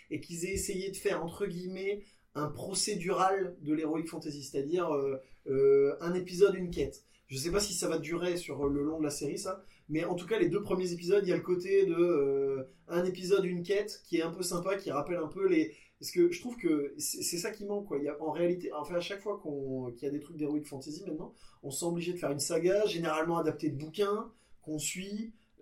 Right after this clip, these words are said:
Euh, c'est le syndrome Game of Thrones un peu, mais il y a pas que, il y a pas que, hein. Il y en a plein d'autres qui ont été faits avec beaucoup moins de, beaucoup moins de talent, encore pire. Mais je trouve que justement, ce qui serait original, là, ce serait de faire, euh,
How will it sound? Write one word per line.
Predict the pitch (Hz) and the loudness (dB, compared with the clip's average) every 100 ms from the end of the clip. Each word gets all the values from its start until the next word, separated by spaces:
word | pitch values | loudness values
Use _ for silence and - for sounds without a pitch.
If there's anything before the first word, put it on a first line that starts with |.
| - | -16
Euh, | - | -14
c'est | - 151 | -8 -6
le | 131 | -4
syndrome | 147 151 151 | -2 0 0
Game | 143 | 0
of | 151 | -4
Thrones | - 202 | -2 -4
un | 180 | -4
peu, | 180 214 190 | -2 0 0
mais | 139 | -2
il | 135 | -2
y | |
a | 131 | -2
pas | 147 | -4
que, | - | -6
il | 170 | -4
y | |
a | 139 | -4
pas | 147 | -4
que, | - | -4
hein. | 165 | -4
Il | 139 | -4
y | |
en | 131 | -6
a | 127 | -6
plein | 151 151 | -4 -6
d'autres | 160 | -6
qui | 135 | -8
ont | |
été | 123 131 | -8 -8
faits | 170 160 | -6 -6
avec | 123 117 113 | -6 -10 -14
beaucoup | 127 127 - 139 | -12 -12 -12 -10
moins | 127 127 | -8 -8
de, | 117 110 113 | -10 -14 -14
beaucoup | 120 123 | -14 -10
moins | 127 123 | -10 -10
de | |
talent, | 139 151 | -10 -8
encore | 156 123 - | -8 -12 -14
pire. | 113 120 _ - - - | -14 -16 _ -20 -20 -6
Mais | 151 | -4
je | 151 | -4
trouve | 269 | -8
que | - 156 | 2 2
justement, | 135 - 180 214 208 | 2 -2 -2 -2 -4
ce | |
qui | - | -6
serait | - 147 | -2 0
original, | 143 135 156 202 190 | 0 -2 -2 0 0
là, | 151 | 0
ce | - | -4
serait | - 143 | -8 -8
de | |
faire, | - - - 139 | -4 -4 -2 -2
euh, | 131 | -4